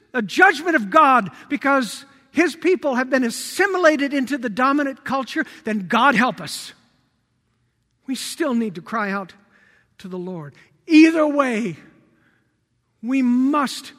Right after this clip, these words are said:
cry out. And the promise of this story is that God will hear, and God will remember,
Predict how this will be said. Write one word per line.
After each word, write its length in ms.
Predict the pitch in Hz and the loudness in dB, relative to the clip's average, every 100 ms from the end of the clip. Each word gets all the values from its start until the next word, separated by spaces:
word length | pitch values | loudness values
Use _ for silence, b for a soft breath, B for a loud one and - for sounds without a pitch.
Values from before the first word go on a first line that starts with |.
| _ | _
cry 340 | - 247 240 240 | -12 -6 -4 -2
out. 320 | 233 190 - _ _ _ _ _ _ _ _ _ _ _ _ _ _ - | -4 -8 -16 _ _ _ _ _ _ _ _ _ _ _ _ _ _ -8
And 100 | 226 | -8
the 60 | |
promise 560 | - - 302 339 285 247 | -8 -2 0 2 0 -4
of 120 | 190 | -8
this 140 | 208 | -10
story 400 | - 285 269 226 | -8 -6 -4 -2
is 100 | 208 | -4
that 180 | 208 196 | -6 -10
God 260 | 196 196 185 | -8 -8 -8
will 160 | 185 | -12
hear, 420 | 147 - 311 240 B B B | -14 -6 -4 -4 B B B
and 160 | 180 170 | -12 -4
God 220 | 220 196 | -4 -4
will 200 | 220 202 | -6 -8
remember, 720 | 220 208 208 247 330 262 | -6 -4 -2 -2 -2 -4